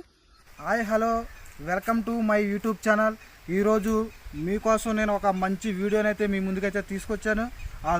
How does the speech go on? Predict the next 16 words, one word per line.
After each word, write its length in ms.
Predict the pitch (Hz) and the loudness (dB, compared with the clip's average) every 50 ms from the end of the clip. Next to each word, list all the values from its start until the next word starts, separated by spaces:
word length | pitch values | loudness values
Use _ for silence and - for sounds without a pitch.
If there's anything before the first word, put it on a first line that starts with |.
| 160 170 | 0 0
వీడియో 240 | 196 208 202 214 214 214 214 | 0 2 4 4 6 4 4
ఏంటనేది 380 | 214 208 214 208 214 208 196 202 | 4 4 4 4 4 2 2 0
ఇప్పుడు 180 | 190 - 196 180 165 | -2 -2 -4 -4 -4
పూర్తిగా 360 | 185 202 196 - 208 208 214 208 196 | -4 -4 -4 -2 0 4 4 4 4
మీకైతే 320 | 190 185 185 196 185 208 202 175 - | 2 0 0 0 0 -2 -4 -4 -4
చూపిస్తాను. 480 | 208 208 208 202 - 220 214 214 220 220 202 190 | -6 -4 -4 -2 0 2 2 2 2 2 2 2
రండి, 200 | 190 202 220 277 - - - - - - - | 2 0 -2 -4 -6 -10 -16 -18 -16 -10 -4
మా 80 | 160 175 185 | 0 2 2
యొక్క 160 | 185 196 190 185 - - | 4 4 4 2 2 0
పల్లెటూరులో 600 | 190 185 208 220 202 226 226 220 220 220 220 214 233 262 - - - - - - - - - - - - - - - - - - | -2 0 0 0 0 0 0 2 2 2 2 2 0 -2 -4 -10 -16 -16 -14 -14 -16 -16 -16 -18 -18 -18 -14 -12 -12 -10 -8 -4
ప్రకృతికి 680 | 190 202 - - 233 233 226 - 226 226 - 214 226 220 226 226 - - - - - - - - - - 180 175 | -4 -4 -4 -2 -2 -2 -2 -2 -4 -4 -2 -2 -2 -2 -2 -4 -6 -12 -18 -18 -16 -14 -10 -6 -6 -4 -4 -4
మంచి 280 | 185 196 196 - 202 214 214 214 185 190 | -4 -4 -4 -4 -4 -4 -2 -2 -2 -2
ఆహ్లాదకంగా 680 | 190 208 220 220 208 220 208 208 214 214 214 208 214 214 214 208 - - 175 | 0 0 2 2 2 2 0 0 -2 -2 0 2 2 2 2 0 -4 -6 -4
మా 80 | 175 185 190 196 | -2 -2 -2 -2
యొక్క 140 | 185 190 - - | -4 -6 -6 -4
పల్లెటూరులో, 720 | 196 190 202 208 190 220 220 214 214 214 214 214 214 214 | -2 -2 -2 -2 0 0 0 0 0 0 0 0 2 2